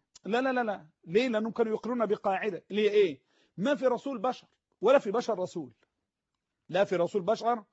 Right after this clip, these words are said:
ولا في بشر رسول. أو: "وعجبوا أن جاءهم منذر منهم". شوفوا يا عقبة، "وقال الكافرون هذا ساحر كذاب".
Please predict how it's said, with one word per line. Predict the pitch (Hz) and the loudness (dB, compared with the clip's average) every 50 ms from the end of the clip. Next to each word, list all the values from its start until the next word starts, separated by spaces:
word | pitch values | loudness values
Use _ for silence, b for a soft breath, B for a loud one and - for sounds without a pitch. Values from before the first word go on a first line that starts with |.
| _ _ _ | _ _ _
ولا | 196 240 277 302 | -2 2 4 4
في | 254 220 | 4 2
بشر | 254 262 262 - 233 220 | 0 0 0 0 -2 -4
رسول. | 220 208 - 240 214 208 196 196 - _ _ _ - | -4 -6 -6 -6 -8 -6 -8 -10 -12 _ _ _ 0
أو: | 175 196 214 b b b b b | 0 0 0 b b b b b
"وعجبوا | - 165 160 165 196 233 226 220 262 247 220 247 240 196 160 - _ - | -10 -6 -4 -2 -2 -2 -4 -6 -8 -8 -8 -10 -10 -12 -12 -14 _ -10
أن | 190 202 180 | -8 -8 -8
جاءهم | 139 120 226 247 277 - 269 233 214 240 | -10 -10 -10 -12 -8 -8 -8 -8 -8 -8
منذر | 220 214 233 269 294 311 311 285 262 247 247 262 247 247 | -10 -10 -8 -8 -6 -6 -6 -8 -8 -6 -6 -6 -4 -4
منهم". | 233 233 233 247 262 247 233 180 180 170 143 123 117 117 _ _ _ _ _ _ _ _ _ _ _ _ | -6 -6 -8 -8 -10 -10 -8 -8 -8 -8 -10 -12 -14 -18 _ _ _ _ _ _ _ _ _ _ _ _
شوفوا | _ - 156 190 | _ -8 -4 -2
يا | 180 165 | 0 2
عقبة، | 190 190 - 214 185 233 220 - _ _ _ | 0 0 0 0 0 0 -2 -2 _ _ _
"وقال | - 165 175 - - 247 269 240 226 | -8 -8 -8 -8 -10 -12 -14 -14 -14
الكافرون | 220 170 - 226 214 - - 208 214 202 196 | -16 -12 -10 -8 -8 -8 -8 -8 -8 -8 -8
هذا | 185 190 180 165 180 | -6 -6 -6 -6 -8
ساحر | 170 - - 160 135 165 160 143 135 | -10 -10 -12 -14 -12 -14 -16 -16 -16
كذاب". | - 123 120 117 123 117 131 | -18 -18 -18 -18 -20 -20 -20